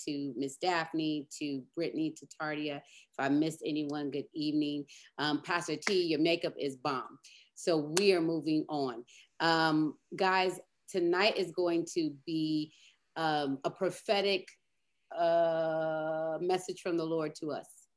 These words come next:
okay? So, um, it started with, uh, uh, let me say this. So today,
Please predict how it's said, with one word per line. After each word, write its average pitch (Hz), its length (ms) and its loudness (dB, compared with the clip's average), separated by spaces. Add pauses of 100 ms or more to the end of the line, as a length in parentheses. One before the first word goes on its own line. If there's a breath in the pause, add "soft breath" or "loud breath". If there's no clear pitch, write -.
(360)
okay? 165 300 -2 (380 soft breath)
So, 151 500 2 (1080)
um, 156 480 0
it 185 140 2
started 190 440 2
with, 170 260 2 (100)
uh, 156 80 -2 (460)
uh, 143 920 -4
let 165 120 -2
me 170 80 0
say 156 200 -2
this. 139 280 -6 (500 soft breath)
So 220 340 8
today, 196 640 6